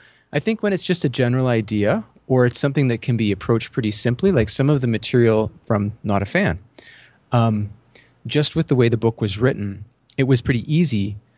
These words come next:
to go and do half an hour or an hour worth of research on a couple of biblical passages, pull out a couple of commentaries, see how these might go together or not with other passages, and for me to say,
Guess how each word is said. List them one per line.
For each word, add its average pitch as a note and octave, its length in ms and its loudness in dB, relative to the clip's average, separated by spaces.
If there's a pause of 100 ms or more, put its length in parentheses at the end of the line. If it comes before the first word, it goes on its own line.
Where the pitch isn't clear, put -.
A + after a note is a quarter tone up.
(400)
to A#2+ 120 -2
go A2 540 2
and A2 240 -4
do B2+ 480 4
half A2 340 -2
an G#2+ 80 -6
hour G#2+ 360 -2
or A2+ 200 0
an G#2+ 80 0
hour G#2 340 0
worth A2 260 -2
of G#2 280 0
research A#2 600 2
on A2+ 140 0
a - 40 -8
couple A#2 320 -4
of G2+ 80 -6
biblical A2+ 320 -4
passages, B2+ 600 -4
pull A2 260 0
out G#2+ 120 0
a G#2+ 40 -6
couple G2 300 -8
of F#2 80 -6
commentaries, A#2 760 -2 (760)
see - 220 -2
how C#3 140 2
these A#2+ 200 -2
might A#2 180 -2
go A2+ 100 -4
together G#2+ 420 0
or G#2+ 160 -4
not A2 300 0
with G#2 140 -8 (100)
other C#3+ 280 0
passages, A2+ 760 -4
and G#2+ 480 -4 (240)
for A#2 100 -2
me A2 120 4
to G#2+ 80 0
say, F#2+ 400 2